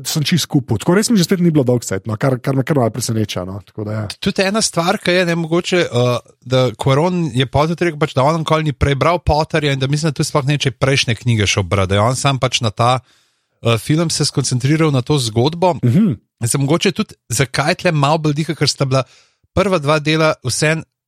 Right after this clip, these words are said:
Speaker 2: sta še malo bolj sledila eh, knjigam. Sta se jo res bolj držala kot pijanc plota, tukaj pa že malo po svoje, pač dejansko tudi majčken tako zrihtal, da je res dejansko se vidi, da je on hotel narediti svojo filmsko zgodbo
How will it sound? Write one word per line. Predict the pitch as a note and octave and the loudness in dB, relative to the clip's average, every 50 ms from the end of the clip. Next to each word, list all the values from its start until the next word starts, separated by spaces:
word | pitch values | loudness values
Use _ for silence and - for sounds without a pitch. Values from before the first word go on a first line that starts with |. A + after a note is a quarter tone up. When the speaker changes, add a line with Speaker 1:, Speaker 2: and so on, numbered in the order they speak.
| _ _ _ - | _ _ _ -10
Speaker 2:
sta | - - C3+ | -6 -2 0
še | - - D3 | 0 0 2
malo | C#3+ D3 D3 D3+ D3 | 2 2 2 2 0
bolj | A#2+ G2+ F2+ B2+ B2+ C#3 D3 - | -2 0 0 0 0 0 -2 -6
sledila | _ - - - - A#2+ A2+ G#2 G#2 A2+ A2+ B2 A#2+ A#2 A#2 G#2 _ _ _ _ _ _ _ _ _ _ | _ -4 -4 -2 0 0 -2 0 0 0 0 2 2 0 0 -2 _ _ _ _ _ _ _ _ _ _
eh, | - G2 G2+ G2+ G2+ G2 G2 G2 G2 - | -2 0 2 2 2 2 2 0 -2 -4
knjigam. | - - B2+ B2 G#2+ F#2+ E2 D2+ D2 _ _ | -4 0 0 0 2 0 -2 -4 -6 _ _
Sta | _ - - B2 | _ -8 -6 -4
se | A#2 - C3 | -2 0 2
jo | B2 B2 | 2 2
res | B2+ C#3+ D3+ C3+ | 2 0 -2 0
bolj | A#2+ C#3 D3 D#3 | 0 -2 -2 0
držala | C#3 C#3 A#2+ A#2+ C3 C3+ D#3 D#3+ | 0 -2 0 2 0 0 0 0
kot | _ D3+ B2 | _ -6 -4
pijanc | _ - C3+ C#3+ D3+ - - | _ -2 0 0 -2 -4 -8
plota, | - - - C#3+ F3 G3+ - G3 | -2 0 2 2 2 2 0 -4
tukaj | D3 - A3+ A#3 - A#3+ G3+ | -2 -2 -6 -4 -4 -6 -4
pa | _ - E3 | _ -2 0
že | D#3 C3 D3 F#3+ | 0 2 0 0
malo | G3 F#3 F3 F#3+ | 0 2 0 0
po | F#3+ _ E3+ | 0 _ -6
svoje, | - - E3 D#3+ | -2 -2 -2 0
pač | D3+ E3+ D3 | 0 -2 -2
dejansko | C#3 D3+ D3 D3 D#3+ F#3 - - F3 | 0 0 0 2 0 0 -2 -2 -6
tudi | D#3+ E3+ D#3 | -6 -4 -2
majčken | E3+ E3+ E3+ - - - E3 D#3+ _ _ _ _ _ _ _ _ | -2 0 0 0 0 -2 -2 -2 _ _ _ _ _ _ _ _
tako | _ - - E3 | _ -2 0 0
zrihtal, | D3 D#3+ F#3 F3+ F3+ D#3 | 2 2 2 2 0 2
da | C#3 D3+ | 2 2
je | D3 | 2
res | E3 F3 D#3+ D3 | 2 0 0 -4
dejansko | - C3 C#3 C#3+ C#3+ D#3+ D3+ - - | -2 0 2 2 2 0 -2 -2 -4
se | D3+ - D#3 | -2 -2 0
vidi, | C#3+ D#3 C#3+ | 0 0 0
da | C#3+ | 0
je | C#3 | 0
on | C#3 D3 | 0 0
hotel | - D3+ C#3+ C#3 - C#3 | 0 0 -2 0 -2 -2
narediti | C3+ B2 A#2+ A#2+ C#3 C#3+ _ - _ _ _ _ _ _ _ | -2 -2 0 0 -2 -4 _ -10 _ _ _ _ _ _ _
svojo | - - - B2+ B2+ C3+ C3+ | -6 -2 0 2 2 2 2
filmsko | A#2+ - D3+ C3+ B2+ A#2+ - - - A#2+ | 0 0 0 0 0 0 -2 -2 0 0
zgodbo | G2 - F#2+ G2+ G2 F2 D#2+ D#2 D2+ | 0 2 2 2 2 2 0 -4 -6